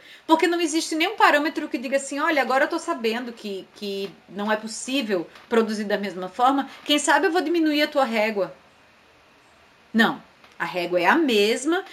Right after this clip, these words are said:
e a gente passa o resto da vida de, numa sensação de que, assim, de que a gente é sempre insuficiente. Porque se tu te torna suficiente no trabalho, tu,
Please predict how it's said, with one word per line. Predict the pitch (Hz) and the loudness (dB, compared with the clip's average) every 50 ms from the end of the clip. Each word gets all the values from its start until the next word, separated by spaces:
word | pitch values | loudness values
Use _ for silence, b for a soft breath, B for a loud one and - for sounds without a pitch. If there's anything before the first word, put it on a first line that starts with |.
| B 269 B | B -8 B
e | 247 247 | 2 2
a | 240 | 2
gente | 220 214 254 269 269 - 247 | 2 2 0 -2 -2 -4 -8
passa | - - 240 185 175 170 170 - - 202 185 175 B B B B B B | -4 0 2 2 2 2 0 -4 -4 -4 -6 -6 B B B B B B
o | 262 247 | -6 -6
resto | 202 214 254 277 381 453 - - 302 254 | -2 0 2 2 2 2 0 -6 -8 -6
da | 220 214 208 | -4 -4 -4
vida | 180 185 202 226 262 311 285 254 220 185 - - - _ _ _ _ _ _ _ - | -4 -4 -6 -4 -4 -4 -4 -2 -4 -4 -4 -8 -20 _ _ _ _ _ _ _ -16
de, | 202 196 262 233 | -6 -4 -4 -2
numa | 240 247 262 285 285 | -2 -4 -4 -4 -4
sensação | 285 - 277 277 277 262 240 - - 254 240 254 269 285 | -4 -4 -6 -4 -4 -4 -6 -6 -2 -2 -2 0 0 -2
de | 269 277 | -4 -6
que, | - - 294 | -8 -4 -4
assim, | 285 285 277 - 302 269 254 247 233 226 190 175 - _ _ _ _ _ _ _ _ _ _ _ _ _ _ _ - | -4 -2 -4 -6 -4 -4 -4 -2 -4 -4 -6 -8 -16 _ _ _ _ _ _ _ _ _ _ _ _ _ _ _ -12
de | 208 208 226 | -10 -8 0
que | - 285 | 0 0
a | |
gente | 277 277 277 277 294 | 0 0 -2 -2 -2
é | 285 | -2
sempre | 277 - 339 339 339 359 349 | -2 0 -2 0 0 0 0
insuficiente. | 349 339 - 330 302 - 311 302 - - 320 277 240 226 226 220 - - - B B B B B B | 0 -2 -4 -6 -6 -6 -6 -8 -4 -4 -4 -4 -2 -4 -6 -8 -10 -16 -20 B B B B B B
Porque | 247 233 - 277 | -6 -2 0 0
se | - - 302 269 | 0 0 0 -4
tu | - - 320 320 | -6 -6 -6 -2
te | - 359 | -2 -2
torna | 359 - 294 269 262 262 269 | 0 4 4 4 4 2 -6
suficiente | - - 254 - - 254 220 - - 254 240 240 226 226 220 | -8 -10 -12 -12 -10 -10 -10 -6 -4 -2 -2 -2 -2 -4 -4
no | 220 220 | -6 -4
trabalho, | 220 220 208 202 180 202 190 190 196 208 226 226 302 370 392 B B B B B B B B B - | -2 -2 -2 2 2 2 4 4 4 2 2 0 -2 -2 -2 B B B B B B B B B -8
tu, | 269 269 | -8 -8